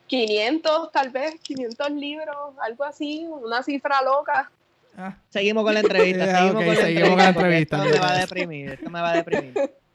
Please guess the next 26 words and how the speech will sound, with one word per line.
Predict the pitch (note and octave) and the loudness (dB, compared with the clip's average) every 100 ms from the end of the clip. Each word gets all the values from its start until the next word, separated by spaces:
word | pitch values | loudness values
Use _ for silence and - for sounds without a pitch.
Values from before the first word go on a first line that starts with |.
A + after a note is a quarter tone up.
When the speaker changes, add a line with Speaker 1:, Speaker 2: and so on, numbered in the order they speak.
| _ _ _ _ | _ _ _ _
Speaker 2:
No, | D#3+ D#3+ | -20 -14
me | D#3 D#3 | -10 -8
imagino. | D3+ C#3+ D#3+ F3 C3 _ _ | -8 -6 -6 -8 -10 _ _
Speaker 3:
Mira, | G3 G3 E3 E3 _ | -20 -16 -14 -16 _
y, | F3 F3 E3+ D#3+ D#3 C#3+ _ _ | -16 -14 -12 -12 -14 -18 _ _
y | F#3 F#3 F#3+ | -12 -10 -10
Mónica, | F#3 F3+ G3+ G#3+ F#3+ | -14 -16 -16 -14 -12
pues | F#3+ | -14
como | G3 F#3+ | -14 -14
que | F#3+ | -10
volviendo | F#3+ F#3+ F3 F3+ G3+ | -10 -8 -10 -10 -12
un | |
poquito | G3+ A3+ A3+ A3 | -12 -12 -8 -6
a, | G#3 G#3 G3+ G3 - | -4 -4 -6 -8 -8
a, | F3 F3 E3+ | -6 -4 -6
digamos, | E3+ F3 F#3 F#3+ | -6 -8 -8 -6
la | F#3 E3+ | -4 -4
vida | E3 E3+ F3+ F3+ F3+ F3 _ _ _ _ _ | -4 -4 -4 -6 -8 -10 _ _ _ _ _
acá | D#3+ E3+ E3+ F3+ F#3 | -6 -6 -4 -4 -6
cuando | F#3+ F#3 F3+ F3 | -4 -6 -6 -6
tú | F3 F3 F3+ F3 - | -6 -6 -6 -8 -8
te | F3+ | -8
mue-, | F3 E3+ E3 D#3 D3+ _ | -6 -6 -6 -6 -8 _
te | - D#3 | -4 -4
mudas, | D#3 D#3+ D3 C3 | -2 -4 -4 -4
eh, | D#3 D#3 D3+ D3 D3 | -6 -6 -4 -4 -6